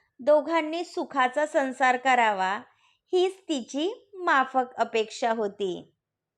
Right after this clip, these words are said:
क्रमश. पुढील भाग ऐकण्यासाठी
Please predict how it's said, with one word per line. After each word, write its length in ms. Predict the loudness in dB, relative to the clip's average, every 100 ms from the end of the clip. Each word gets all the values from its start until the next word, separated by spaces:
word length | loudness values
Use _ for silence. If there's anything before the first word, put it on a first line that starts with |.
| _ _ _ _ _ _ 2
क्रमश. 720 | 4 4 0 -8 -12 -20 -20 _ _ _ _ _ _ _ _ _ _ _ _ _
पुढील 300 | -4 0 2
भाग 240 | 4 4 4
ऐकण्यासाठी 920 | 0 -2 -2 0 -2 -2 -10 -10